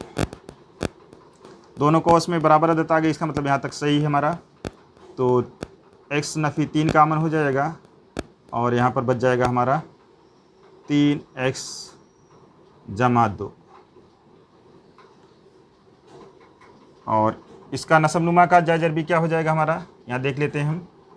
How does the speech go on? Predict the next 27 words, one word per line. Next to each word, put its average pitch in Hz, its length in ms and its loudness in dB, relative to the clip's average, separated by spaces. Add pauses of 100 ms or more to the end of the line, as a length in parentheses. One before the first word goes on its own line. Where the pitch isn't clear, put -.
(500)
एक्स 135 260 -6
स्क्वायर 160 560 2 (500)
माइनस 127 480 0
चार, 139 420 2 (440)
ये 127 120 -6
बराबर, 135 380 0
इसको 147 200 -4
हम 147 100 0
लिख 147 100 -2
सकते 156 280 -8
हैं 147 220 -2
एक्स 131 260 -4
स्क्वायर 151 380 0
माइनस 127 300 0
दो 123 200 0
का 139 120 -4
मुरब्बा। 139 460 -2 (1800)
ए 151 200 2
स्क्वायर 165 380 4
माइनस 151 280 2
बी 147 200 0
स्क्वायर 156 280 0
की 156 100 -4
शक्ल 151 200 -4
बन 151 180 -2
गई 156 140 0
इसकी, 165 300 -6